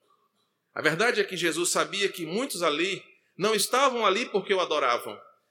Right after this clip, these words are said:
não estavam ali porque amavam a lei e a sua palavra, e muito menos porque acreditavam ser ele o Messias. Estavam ali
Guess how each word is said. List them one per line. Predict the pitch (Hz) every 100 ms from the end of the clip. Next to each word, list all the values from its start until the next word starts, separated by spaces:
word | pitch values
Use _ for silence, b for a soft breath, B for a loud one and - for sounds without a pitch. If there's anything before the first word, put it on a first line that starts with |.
| _
não | 190
estavam | 220 - 269 285 247 233
ali | 220 277
porque | 233 214 226
amavam | 214 196 254 262 220 202
a |
lei | 165 190 233
e | 226
a |
sua | 208 214 208
palavra, | 208 185 196 233 226
e |
muito | 233 277 247
menos | 214 247 247
porque | 247 247
acreditavam | 233 226 220 - 233 240 220 156 -
ser | - 208 185
ele | 190
o |
Messias. | 180 123 - 127 101 - - _ _ _
Estavam | 131 - 180 160
ali | 170 156 165 190